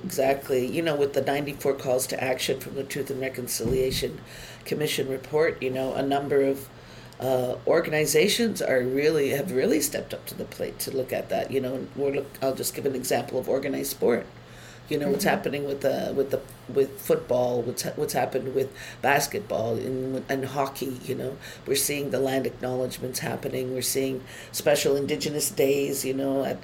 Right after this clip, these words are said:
Speaker 1: at, at these games. And, you know, and they really have, um, you know, work, are working at it. That's the main thing, is people
Speaker 2: Yeah.
Speaker 1: are realizing, you know, that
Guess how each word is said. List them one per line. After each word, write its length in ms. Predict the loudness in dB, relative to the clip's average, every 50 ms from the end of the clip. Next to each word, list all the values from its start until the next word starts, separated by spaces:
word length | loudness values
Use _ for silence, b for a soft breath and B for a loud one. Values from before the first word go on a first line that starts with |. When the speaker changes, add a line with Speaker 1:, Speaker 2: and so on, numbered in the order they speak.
| -2
Speaker 1:
at, 380 | 0 0 0 0 -2 -6 -10 -8 -2 -2
at 220 | -2 0 -2 -4
these 220 | -6 -4 -4 -4
games. 540 | -2 0 2 2 2 2 0 -2 -4 -6 -6
And, 240 | -6 -6 -8 -8 -12 -14 B B B B B B B B 0
you 140 | 2 2
know, 340 | 4 4 2 2 2 2 2
and 460 | 2 4 4 4 2 0 -2 -6 -8 -10 -12 -12 -10 -10
they 260 | -6 0 2 2 4
really 600 | 4 4 4 2 2 2 2 0 0 -2 -2 -4 -2 0
have, 280 | 0 0 2 2 2
um, 440 | 2 2 2 2 0 -2 -4 -6 -6 -4
you 120 | 0 0 0
know, 260 | 0 0 -2 -4 -6 -6 0
work, 280 | 4 4 4 4 4 4
are 160 | 4 4 4
working 400 | 4 4 2 2 2 -2 -2 -2
at 120 | -2 -4
it. 80 | -2 2 4
That's 240 | 4 4 4 2 0
the 100 | 0 0
main 300 | 0 0 0 0 0 2
thing, 320 | 4 4 4 2 0 -4 -8 B B B B B B B
is 100 | -2 0
people 320 | 2 4 4 4 6 6
Speaker 2:
Yeah. 60 | 6 6
Speaker 1:
are 80 | 6
realizing, 840 | 6 6 6 8 8 6 6 6 4 2 2 4 4 4 4 2 0 -4 -2
you 120 | -2 0 2
know, 280 | 2 2 2 2 2 2
that 220 | 2 2 2 0